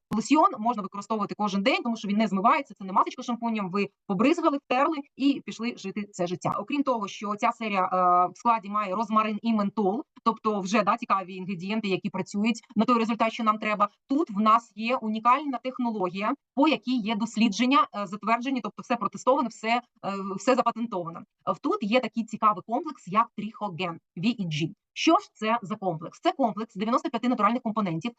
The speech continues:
створений на основі інгредієнтів традиційної китайської медицини. Саме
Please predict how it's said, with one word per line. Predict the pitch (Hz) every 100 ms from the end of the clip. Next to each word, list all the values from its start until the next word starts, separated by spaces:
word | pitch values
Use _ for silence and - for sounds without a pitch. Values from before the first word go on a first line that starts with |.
| _
створений | - - 254 262 285
на | 294
основі | 226 240 240 226
інгредієнтів | 254 233 214 170 233 330
традиційної | - 208 180 - 262 269
китайської | - 202 202 202
медицини. | 185 185 175 160 - -
Саме | - 320